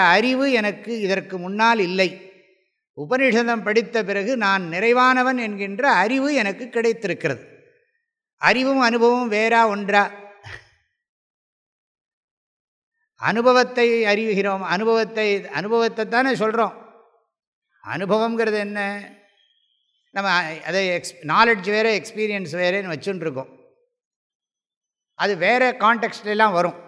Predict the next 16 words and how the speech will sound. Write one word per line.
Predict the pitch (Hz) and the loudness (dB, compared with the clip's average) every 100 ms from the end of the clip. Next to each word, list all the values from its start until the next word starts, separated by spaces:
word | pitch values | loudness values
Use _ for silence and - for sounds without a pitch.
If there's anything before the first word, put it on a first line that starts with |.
| - _ _ _ | -20 _ _ _
சில | - 160 | -6 -2
இடங்கள்ல. | 165 175 151 123 - _ _ _ _ _ _ _ | -2 -2 -6 -8 -18 _ _ _ _ _ _ _
அறிவு | 135 190 220 208 | 2 2 2 0
வேறு, | 190 190 214 | 0 0 2
அனுபவம் | 170 180 190 185 165 | 0 0 -2 -2 0
வேறுங்கிறது. | 160 156 147 127 - - | 0 0 -6 -12 -18 -18
இங்கே | 135 170 | -6 0
அப்படி | 165 196 | 0 0
இல்லை. | 196 147 113 - - | -2 -2 -6 -12 -6
அனுபவத்தை | 123 196 208 233 233 233 233 | -4 2 4 4 4 2 2
பற்றிய | 226 185 240 247 | -2 -6 0 2
அறிவு. | 175 147 104 - - _ _ _ _ _ _ _ _ _ _ _ _ _ _ _ _ _ _ _ | 2 0 -6 -16 -20 _ _ _ _ _ _ _ _ _ _ _ _ _ _ _ _ _ _ _
அறிவுக்கு | 120 180 240 240 240 | -2 0 0 -2 -4
பிறகு | 214 247 240 | 0 2 4
அனுபவம் | 220 220 220 208 | 2 2 2 0
இல்லை. | 180 127 | -2 -4